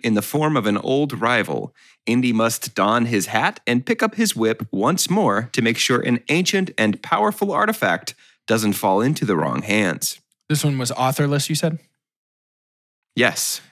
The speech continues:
Speaker 2: Man, I coulda used a Nick Reganis here big time just to help me
Speaker 1: I
Speaker 2: sort of
Speaker 1: know.
Speaker 2: piece together
Speaker 1: I know. Maybe Nick hasn't seen it yet.
Speaker 2: this film. Uh,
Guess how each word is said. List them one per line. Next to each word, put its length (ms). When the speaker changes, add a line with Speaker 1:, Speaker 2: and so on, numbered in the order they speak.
Speaker 2:
Man, 220
I 60
coulda 180
used 240
a 60
Nick 240
Reganis 520
here 220
big 300
time 340
just 200
to 60
help 220
me 280
Speaker 1:
I 140
Speaker 2:
sort 180
of 180
Speaker 1:
know. 100
Speaker 2:
piece 160
together 580
Speaker 1:
I 160
know. 720
Maybe 220
Nick 160
hasn't 260
seen 180
it 60
yet. 300
Speaker 2:
this 120
film. 440
Uh, 420